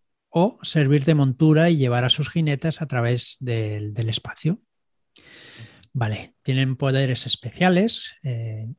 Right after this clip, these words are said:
tienen un cuarenta por ciento de posibilidades de conocer hechizos relacionados con Astur y seres aso-, asociados.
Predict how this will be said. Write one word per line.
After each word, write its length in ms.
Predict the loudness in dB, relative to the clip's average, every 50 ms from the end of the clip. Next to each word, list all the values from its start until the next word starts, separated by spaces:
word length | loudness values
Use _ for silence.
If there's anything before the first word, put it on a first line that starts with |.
| _ _ _
tienen 300 | -6 -4 -4 -2 -2 0
un 260 | 0 0 -2 -2 -2
cuarenta 380 | -2 0 2 2 2 2 0 0
por 160 | 2 0 0
ciento 560 | 0 -2 0 2 4 4 4 2 2 2 2
de 120 | 2 2 0
posibilidades 920 | 0 0 -2 0 0 0 0 2 2 2 2 2 0 -2 -4 -6 -10 -10 -8
de 160 | -6 -6 -4
conocer 560 | -2 -2 -2 -2 -2 0 0 0 0 -2 _ _
hechizos 800 | -4 -4 -4 -2 0 0 0 0 -2 -4 -2 -2 -2 -4 -4 _ _ _ -20 -20 -20 -20 -20 -10 _ 2
relacionados 720 | 4 6 6 6 4 4 2 2 4 4 2 2 0 -2
con 180 | -4 -6 -4 -4
Astur 600 | -4 -6 -6 0 4 6 6 6 4 2 -4 _ _ _
y 380 | -6 -4 -2 0 -2 -2 -4 _ -4
seres 500 | -2 -2 0 0 0 -2 -2 -2 -4 -4
aso-, 260 | -6 -6 -6 -8 -4
asociados. 840 | 0 0 2 2 2 0 0 0 -2 -4 -4 -4 -6 -8 -10 -14 -16